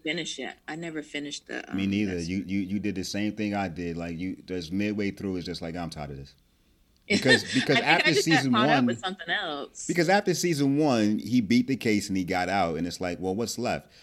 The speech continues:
Speaker 2: I felt like the season two was just because season one was so good and it got renewed, so it's like, why not make a season two? But
Speaker 1: Right.
Speaker 2: essentially, like, that's what we wanted to see.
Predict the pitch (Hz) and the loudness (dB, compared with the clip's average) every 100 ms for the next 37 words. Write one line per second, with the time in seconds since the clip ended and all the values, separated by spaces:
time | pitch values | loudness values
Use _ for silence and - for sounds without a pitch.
0 | - 101 - 139 131 113 107 101 - 123 | -6 -6 -2 0 2 0 0 -4 0 0
1 | 107 104 - 117 98 90 98 85 92 - | 2 0 0 0 0 0 -2 -4 -6 -2
2 | 98 87 - - _ - - 107 98 98 | 0 0 -6 -20 _ -8 0 2 2 0
3 | 98 95 - 98 90 82 98 104 98 87 | 2 0 -2 -2 -2 0 0 0 -2 -4
4 | 87 80 90 82 78 90 87 92 92 104 | -4 0 0 -2 -4 -2 0 0 0 -2
5 | 101 95 85 87 80 80 85 85 85 85 | -2 -4 -2 -2 -2 -2 0 0 -2 -4
6 | - 90 90 85 101 92 95 104 107 123 | -4 -6 -4 -4 -4 -2 -2 -2 -6 -6
7 | _ _ _ _ _ _ - 101 101 - | _ _ _ _ _ _ 0 2 2 2
8 | 139 127 104 98 92 92 90 76 82 113 | 0 0 0 0 0 0 -2 -4 -2 -2
9 | - 113 98 95 95 85 85 - 98 85 | 0 -2 0 0 -2 -4 -8 -6 -4 -4
10 | 82 | -4